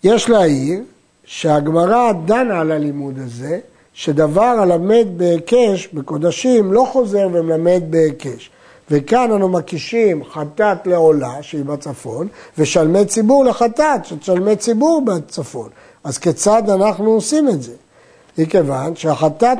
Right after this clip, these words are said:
נקראה קודשי קודשים, והעולה לא נקראה למדה מחטאת,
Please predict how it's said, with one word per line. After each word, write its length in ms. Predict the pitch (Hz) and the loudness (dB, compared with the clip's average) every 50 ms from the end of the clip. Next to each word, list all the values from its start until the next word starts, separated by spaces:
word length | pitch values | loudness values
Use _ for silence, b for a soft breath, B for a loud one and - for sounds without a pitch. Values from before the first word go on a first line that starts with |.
| 247 | -2
נקראה 460 | 220 202 196 - 196 190 196 214 226 | -4 -4 -2 0 0 2 2 2 2
קודשי 420 | 220 220 - 196 170 - - 202 196 196 | 0 -2 -4 -6 -6 -4 -4 -4 -4 -4
קודשים, 540 | 208 196 175 170 156 - - 147 127 117 120 123 127 | -6 -6 -4 -4 -6 -6 -8 -12 -12 -12 -14 -10 -2
והעולה 440 | 147 160 160 165 165 185 202 214 214 | 0 2 4 4 6 4 4 4 4
לא 160 | 208 208 214 | 4 2 2
נקראה 460 | 214 208 202 - 190 180 165 165 170 | 2 0 -2 0 0 2 4 4 4
למדה 560 | 175 175 175 175 175 175 170 156 151 156 156 | 2 2 0 0 0 -2 -2 -2 -2 -2 0
מחטאת, 680 | 165 175 165 - 214 208 208 - 320 330 330 277 190 | -2 -2 -2 0 -2 -2 0 2 2 2 2 2 0